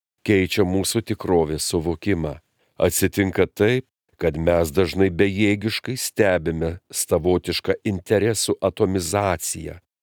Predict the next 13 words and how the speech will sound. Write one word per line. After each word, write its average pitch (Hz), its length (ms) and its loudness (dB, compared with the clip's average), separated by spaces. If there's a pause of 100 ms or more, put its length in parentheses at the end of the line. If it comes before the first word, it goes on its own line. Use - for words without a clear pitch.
(240)
o 101 160 2
tai 135 320 2
galiausiai 76 680 0 (340)
pakerta 87 560 0
mūsų 85 400 -2
bendruomeniškumo 87 1120 0
pagrindus, 78 800 -2 (360)
gebėjimą 90 720 2 (300)
kartu 117 400 2
darbuotis 90 720 2
dėl 90 200 2
bendro 90 520 0
gėrio, 95 540 0